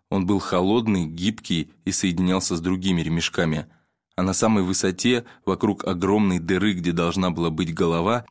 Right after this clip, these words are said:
торчали мелкие, но острые, как кинжалы, зубы. Она издала крик и отдёрнула руку от шкуры огромной рептилии, сверкающей, но не живой. Когда её глаза совсем привыкли к темноте,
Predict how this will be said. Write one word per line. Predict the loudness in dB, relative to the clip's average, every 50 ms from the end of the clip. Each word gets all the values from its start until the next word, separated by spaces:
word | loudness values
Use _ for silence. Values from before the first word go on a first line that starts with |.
| _ -6
торчали | -4 -4 -2 0 2 2 4 4 4
мелкие, | 4 4 4 4 2 0 0 0 0 2 2 2
но | 0 2 2 2 2
острые, | 0 0 0 0 0 0 0
как | 0 -2 -4 -4 -4
кинжалы, | -4 -2 -2 0 0 0 0 2 0 0
зубы. | 0 0 0 0 2 0 -2 -2 -4 -12 _ -20 _ _ _ _ _ _ _ _
Она | -4 -2 0 0 0
издала | 0 2 2 2 2 0
крик | 0 0 0 0 0 2 2
и | 2
отдёрнула | 2 2 0 2 2 4 4 4 2 2 2 2
руку | 2 0 -2 0 -2
от | -2 0 -2
шкуры | -4 -4 -2 0 2 4 4
огромной | 2 2 2 0 2 2 2 0 0
рептилии, | 0 -2 -4 -4 -2 0 2 2 2 2 0 0 -4 -14 -18 _
сверкающей, | -6 -2 -2 -2 -2 0 0 2 2 2 2 0 0 -2 -2 -4 -4 -6 _ _
но | -4 -2 0
не | 0 0
живой. | 0 -2 -2 0 0 0 0 -2 -4 -8 _ _ _ _ _ _ _ _ _ _ _ _ _ _
Когда | -4 0 2 4 4
её | 4 4 4
глаза | 2 2 2 2 2
совсем | 0 0 0 -2 -2 0 0 0 0
привыкли | 0 0 0 0 0 0 -2
к | -4 -2
темноте, | 0 0 0 2 0 0 0 0 0 0